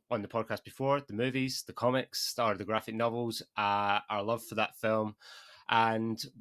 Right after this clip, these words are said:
we talked about when this was announced, our excitement for it. Suffice it to say, I wasn't fully expecting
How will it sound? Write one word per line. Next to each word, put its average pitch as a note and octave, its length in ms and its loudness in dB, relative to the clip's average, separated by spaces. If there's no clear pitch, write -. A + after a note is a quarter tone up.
we A2 500 0
talked C3+ 240 -2
about A#2 320 0
when G#2+ 260 0
this A#2+ 180 -2
was A2 120 -6
announced, A2 580 -2
our G2+ 100 2
excitement G#2 400 0
for A2+ 200 2
it. C3+ 120 4
Suffice D#3+ 340 2
it C#3 80 -6
to C3 80 -4
say, D#3 340 4
I D#3+ 240 8
wasn't E3 440 0
fully F3 220 -2
expecting F3+ 640 -2